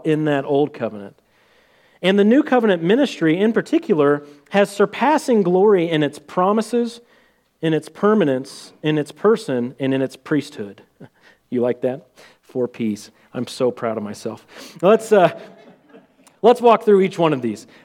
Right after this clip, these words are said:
The new covenant glory, its promises surpass that of the old covenant. In the old covenant, there was a little bit of assurance of forgiveness year by year for the Israelites.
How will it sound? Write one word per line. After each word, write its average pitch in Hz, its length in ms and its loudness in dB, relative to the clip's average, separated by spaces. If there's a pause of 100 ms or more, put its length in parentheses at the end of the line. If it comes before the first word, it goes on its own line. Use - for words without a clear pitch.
The 165 140 2
new 247 320 4
covenant 220 500 2
glory, 170 540 2 (880)
its 160 180 -4
promises 156 920 -4
surpass 151 540 -4
that 131 200 -2
of 117 80 -4
the 120 140 -2
old 120 180 -4
covenant. 101 400 -12 (640)
In 208 140 2
the 233 100 2
old 254 320 2
covenant, 170 480 0 (580)
there 185 200 2
was 208 560 2 (520)
a 180 120 4
little 285 320 4
bit 214 180 4
of 196 100 4
assurance 175 540 0
of 147 100 0
forgiveness 123 840 -6 (420)
year 180 220 4
by 160 160 2
year 135 360 2
for 143 120 -10
the 131 160 0
Israelites. 107 680 -6